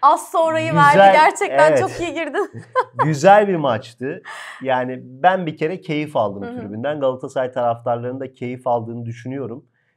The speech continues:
Speaker 2: Bir sıfır geriye düştü. Şumidika'nın klasik Gaziantep'i, beşli savunma, uzun boylu oyuncular. Çok havadan oynarsanız size gol şansı vermiyorlar. Özellikle,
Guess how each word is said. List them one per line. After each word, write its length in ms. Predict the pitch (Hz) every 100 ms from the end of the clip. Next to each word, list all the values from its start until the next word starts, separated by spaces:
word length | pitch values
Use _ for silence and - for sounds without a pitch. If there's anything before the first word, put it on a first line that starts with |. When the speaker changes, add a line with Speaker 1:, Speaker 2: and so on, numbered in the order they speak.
| -
Speaker 2:
Bir 100 | 160
sıfır 280 | 165 135 160
geriye 380 | 156 135 139 143
düştü. 460 | 117 - - 120 _ _ _ _ _ _ _ _ _
Şumidika'nın 920 | - - 170 165 160 147 123 - - _ _
klasik 500 | - 180 135 - 151
Gaziantep'i, 840 | 135 131 127 131 135 127 101 95 110
beşli 340 | 131 123 -
savunma, 680 | 131 117 98 90 90 107 - _ _ _ _ -
uzun 360 | 123 120 139
boylu 340 | 120 107 98 98
oyuncular. 380 | 98 95 139 143
Çok 200 | 160 143
havadan 360 | 139 139 143
oynarsanız 680 | 143 143 143 139 113 135 -
size 200 | 123 135
gol 200 | 127 131
şansı 460 | 131 113 110 127
vermiyorlar. 640 | 107 117 147 151 147 147 143 _ _ _ _ _
Özellikle, 840 | - 151 139 151 131 127 127 139